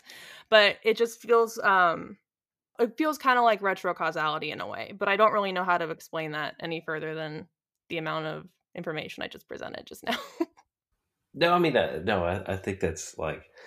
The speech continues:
Speaker 2: so much of what we discovered that I think is happening. And I think just a lot of this story that's playing out, you know, a-, at the end of Pennyroyal, by the end of the first season,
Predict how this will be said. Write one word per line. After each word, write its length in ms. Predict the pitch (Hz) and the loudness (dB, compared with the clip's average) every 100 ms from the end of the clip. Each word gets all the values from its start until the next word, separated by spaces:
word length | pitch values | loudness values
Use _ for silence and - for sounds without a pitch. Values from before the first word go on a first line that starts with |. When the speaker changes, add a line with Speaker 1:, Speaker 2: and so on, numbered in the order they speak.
| - _ - | -20 _ -6
Speaker 2:
so 320 | - 151 139 | 2 6 6
much 420 | 113 101 104 - | 6 4 4 -4
of 680 | - 95 90 85 82 90 - | -6 -4 -2 -4 -6 -12 -16
what 500 | - 85 82 82 - - _ _ _ _ _ _ _ | -6 -2 0 -2 -6 -16 _ _ _ _ _ _ _
we 160 | 92 90 | 0 0
discovered 720 | 82 - 82 78 - 67 - - _ _ _ _ | -2 -4 -4 -4 -6 -12 -14 -20 _ _ _ _
that 140 | 92 90 | 2 2
I 80 | |
think 220 | 87 90 78 | 2 -4 -8
is 100 | - | -10
happening. 500 | 92 82 80 85 78 - - | -6 -6 -4 -8 -8 -16 4
And 80 | - | 4
I 60 | |
think 240 | - 123 98 | 6 2 0
just 180 | 113 - | -6 -2
a 100 | 87 | 0
lot 300 | 87 90 92 | 6 8 8
of 140 | 80 | 4
this 340 | 85 82 - - _ _ _ _ | -2 -4 -8 -14 _ _ _ _
story 760 | - - - 92 90 87 85 78 | -12 -10 -2 0 2 0 -2 -4
that's 160 | 80 - | -6 -6
playing 320 | - 80 78 | -4 -4 -2
out, 200 | 78 - - - | -2 -4 -10 4
you 60 | 131 | 6
know, 180 | 104 95 | 6 4
a-, 240 | 110 - | -4 -2
at 120 | 117 | -2
the 100 | 139 | 0
end 120 | 135 117 | 2 2
of 240 | 87 - | -2 -4
Pennyroyal, 720 | - 95 85 85 82 82 85 - _ _ _ _ _ _ - | -2 0 0 0 0 -4 -6 -14 _ _ _ _ _ _ -12
by 220 | 107 123 117 | 8 10 12
the 80 | |
end 180 | 113 104 | 8 6
of 60 | 92 | 4
the 60 | |
first 260 | - 90 - | 4 4 4
season, 520 | 92 82 80 80 - | 0 -2 -4 -6 -8